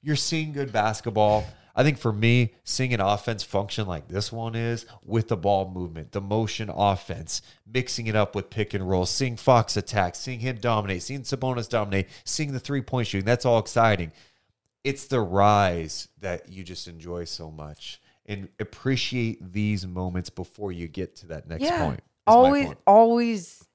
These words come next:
Speaker 2: It's such a great point because it's so true. And it's like people always say, "Always enjoy the journey because the conclusion sometimes isn't as fun." So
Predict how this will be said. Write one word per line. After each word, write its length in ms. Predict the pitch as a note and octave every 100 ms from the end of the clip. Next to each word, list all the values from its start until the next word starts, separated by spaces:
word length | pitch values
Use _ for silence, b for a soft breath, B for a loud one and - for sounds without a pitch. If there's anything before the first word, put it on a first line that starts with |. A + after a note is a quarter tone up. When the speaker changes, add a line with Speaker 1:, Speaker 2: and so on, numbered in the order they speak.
| -
Speaker 2:
It's 180 | G#3+
such 240 | A3+ A#3 -
a 60 |
great 240 | - G3 E3+
point 280 | D3+ C3 C#3+
because 280 | D3+ F3+
it's 180 | F3 E3
so 180 | - F#3
true. 360 | F3 E3+ D#3 D3
And 240 | D3+ D3+
it's 120 | D3+ F3
like 180 | F3
people 240 | - F3 -
always 240 | D#3 D3+
say, 300 | - C#3 B2+ B B B C#3+
"Always 340 | E3 G3 G#3+
enjoy 600 | G#3 G3+ G3 G3 G3 G3
the 100 | F#3+
journey 460 | E3+ E3 D#3 D3 C#3
because 420 | D3 D#3+ D#3 D3
the 160 | -
conclusion 600 | C#3 D#3+ D#3 G3+ G#3 G3+ F#3+
sometimes 560 | G3+ G3+ A3 A3 G#3+
isn't 260 | A3+ A3+ A#3+
as 220 | B3 -
fun." 440 | - D4+ A3+ D#3
So 440 | D3 A3 A3+ G#3